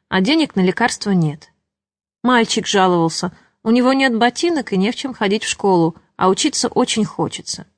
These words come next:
Он даже табель в конверт вложил, чтобы Матюш не подумал, будто он лентяй. "Может, лучше раздавать ребятам ботинки, а не мячи да куклы?" подумал Матюш, прочтя эти письма. До поздней ночи просидел он за письменным столом,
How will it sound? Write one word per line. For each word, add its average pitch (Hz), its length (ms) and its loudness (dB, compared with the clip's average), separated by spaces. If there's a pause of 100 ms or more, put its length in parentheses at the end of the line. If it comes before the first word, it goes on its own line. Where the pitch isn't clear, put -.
(260)
Он 254 160 2
даже 277 220 4
табель 226 400 4
в - 80 -18
конверт 196 500 0
вложил, 196 380 2
чтобы 190 320 0
Матюш 220 480 2
не 196 100 0
подумал, 220 460 0
будто 208 300 -2
он 202 100 2
лентяй. 202 520 -2 (1700)
"Может, 202 340 0
лучше 208 260 -2
раздавать 190 480 0
ребятам 190 440 0
ботинки, 214 600 -6
а 175 80 0
не 175 120 2
мячи 180 360 0
да 240 120 0
куклы?" - 480 -6 (560)
подумал 180 400 2
Матюш, 190 520 -2
прочтя 175 480 -6
эти 175 240 -4
письма. - 500 -14 (1040)
До 196 160 0
поздней 285 440 2
ночи 247 500 0
просидел 185 540 0
он 175 100 2
за 175 140 0
письменным 160 500 -2
столом, 214 460 0